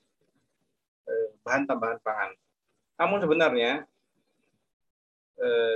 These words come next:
namun sebelumnya kita akan coba, eh, mengulas sedikit, ya, bahwasanya B T P itu ditujukan penggunaannya untuk, ya,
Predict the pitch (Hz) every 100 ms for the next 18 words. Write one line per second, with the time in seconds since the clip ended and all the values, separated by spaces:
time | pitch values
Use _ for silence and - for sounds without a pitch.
0 | 113 139 180 156 135 127 120 135 - 143
1 | 117 120 123 127 120 143 147 135 - 117
2 | 113 110 110 110 110 107 117 123 123 -
3 | - 127 143 110 101 110 - 104 107 123
4 | 135 156 160 _ _ _ _ _ _ _
5 | _ _ _ _ - 123 131 123 135 131
6 | - 156 214 - _ _ _ _ - 127
7 | 139 135 127 156 147 131 120 120 123 147
8 | - 180 175 170 156 - _ _ _ _
9 | _ _ _ - 92